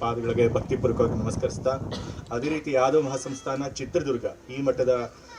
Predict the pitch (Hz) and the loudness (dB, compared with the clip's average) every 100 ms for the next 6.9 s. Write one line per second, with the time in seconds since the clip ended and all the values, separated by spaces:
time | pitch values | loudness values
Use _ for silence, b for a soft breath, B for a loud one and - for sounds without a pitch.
0 | B - 113 110 135 135 139 135 127 123 | B -10 -8 -2 0 0 2 4 4 2
1 | 120 117 127 - - - - 160 156 151 | -2 -6 -8 -12 -14 -20 -12 -4 -2 -2
2 | 131 - - 170 165 160 156 - 156 120 | -6 -12 -4 4 6 6 2 -4 -4 -4
3 | 117 135 175 139 135 160 151 139 127 131 | -4 -2 2 4 4 4 2 0 -2 -4
4 | 143 131 135 156 - - - - 127 147 | -6 -6 -2 -2 -4 -16 -18 -6 0 0
5 | 151 151 147 147 123 135 151 160 151 139 | 0 -4 -6 -6 -4 -2 0 2 2 0
6 | 135 139 - 143 127 123 170 147 | -6 -6 0 0 0 8 8 10